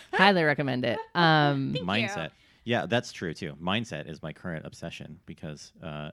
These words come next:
Speaker 3: uh, everything is just a mindset. That's what,
Speaker 1: Mm-hmm.
Speaker 3: that's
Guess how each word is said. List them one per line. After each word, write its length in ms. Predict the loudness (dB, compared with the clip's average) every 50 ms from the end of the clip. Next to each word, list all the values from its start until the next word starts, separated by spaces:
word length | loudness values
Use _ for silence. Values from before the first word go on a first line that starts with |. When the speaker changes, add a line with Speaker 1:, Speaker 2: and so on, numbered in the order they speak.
| _ _ _ _ _ _ -10
Speaker 3:
uh, 220 | -10 -10 -10 -12 -14 -8
everything 400 | -8 -6 -6 -6 -8 -10 -18 -20
is 100 | -20 -18
just 160 | -20 -20 -18
a 60 | -16
mindset. 400 | -14 -12 -12 -12 -14 -16 -18 -20 -20 _ _ _ _ -20
That's 180 | -18 -14 -12
what, 140 | -10 -10 -10
Speaker 1:
Mm-hmm. 120 | -10 -12 -12 -12
Speaker 3:
that's 200 | -14 -18 -18 -20